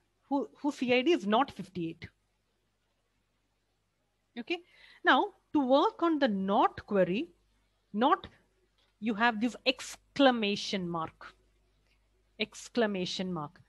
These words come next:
So very simple. Okay, not equal to fifty-eight.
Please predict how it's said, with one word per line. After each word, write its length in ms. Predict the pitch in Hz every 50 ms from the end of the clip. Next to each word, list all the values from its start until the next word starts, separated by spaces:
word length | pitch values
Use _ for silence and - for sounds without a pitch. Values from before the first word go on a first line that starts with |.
| _ _ _ _ _ _
So 160 | - - 233
very 240 | 196 208 208 233 277
simple. 580 | - - 254 220 208 208 214 214 214 240 285 - _ _ _ _ _ _ _ _ _ _ _ _ _ _ _ _ _ _ _ _ _ _ _ _ _ _ _ _ _ _ _ _ _ _ _ _ _ _ _ _ _ _ _ _ _ _ _ _ _ - -
Okay, 300 | 226 220 - 302 311 - _ _ _ _ _ _ _ _ _ _ _ _ -
not 400 | 185 202 214 214 226 226 - - -
equal 440 | 233 202 180 - - 185 185 175
to 120 | 170 - -
fifty-eight. 760 | - - 156 - - - 165 156 147 151 - - - -